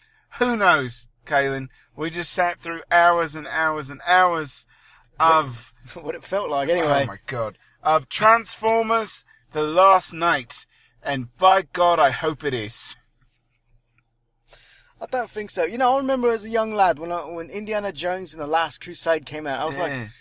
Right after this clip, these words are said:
Speaker 2: 'cause they put the word "last" in the title, I was like, "Oh my God, it's the last one ever."
Speaker 1: Yeah.
Speaker 2: And I had no idea that it was a reference to the movie. I was young and stupid, and now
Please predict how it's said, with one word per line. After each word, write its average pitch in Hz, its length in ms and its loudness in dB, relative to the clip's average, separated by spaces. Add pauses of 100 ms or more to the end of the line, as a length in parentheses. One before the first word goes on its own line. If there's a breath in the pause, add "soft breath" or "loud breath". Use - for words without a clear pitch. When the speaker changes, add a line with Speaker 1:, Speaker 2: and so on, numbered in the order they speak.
(300 soft breath)
Speaker 2:
'cause 202 120 -10
they 226 80 0
put 247 160 -6
the 208 60 -6
word 208 200 -2
"last" 185 480 -4
in 165 80 -8
the 139 80 -12
title, 175 240 -8
I 165 40 -8
was 160 100 -12
like, - 120 -12
"Oh 214 160 -2
my 233 120 -2
God, 226 180 -8
it's - 140 -8
the 226 100 -2
last 208 320 -8
one 220 180 -4
ever." 220 380 -6
Speaker 1:
Yeah. 165 400 -14 (180)
Speaker 2:
And 202 120 -4
I - 20 2
had 220 80 0
no 226 320 2
idea 202 360 -4
that 170 120 -6
it 165 80 -8
was 165 160 -10
a 165 60 -14
reference 180 400 -10
to 165 100 -18
the 156 80 -14
movie. 170 340 -6
I 131 60 -4
was 135 200 -8
young 165 220 -6
and 139 140 -12
stupid, 175 500 -8
and 131 160 -10
now 185 520 0